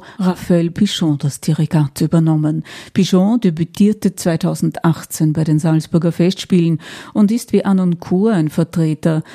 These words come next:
der Originalklangbewegung. Er gehört einer jüngeren Dirigentengeneration an und während Markus Hinterhäuser bei den Regisseuren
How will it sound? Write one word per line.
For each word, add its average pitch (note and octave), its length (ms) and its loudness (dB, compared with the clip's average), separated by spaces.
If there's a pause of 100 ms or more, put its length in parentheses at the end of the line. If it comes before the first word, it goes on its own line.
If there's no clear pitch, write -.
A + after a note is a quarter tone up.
(140)
der F3 120 -2
Originalklangbewegung. D#3+ 1700 0 (360)
Er G3 120 2
gehört D3+ 500 0
einer E3 220 4
jüngeren F3+ 560 4
Dirigentengeneration D#3 500 2 (920)
an D3+ 240 0
und D#3+ 180 0
während F3+ 320 2
Markus G3 380 2
Hinterhäuser A3+ 680 2
bei E3+ 120 0
den D3+ 160 0
Regisseuren D#3 800 0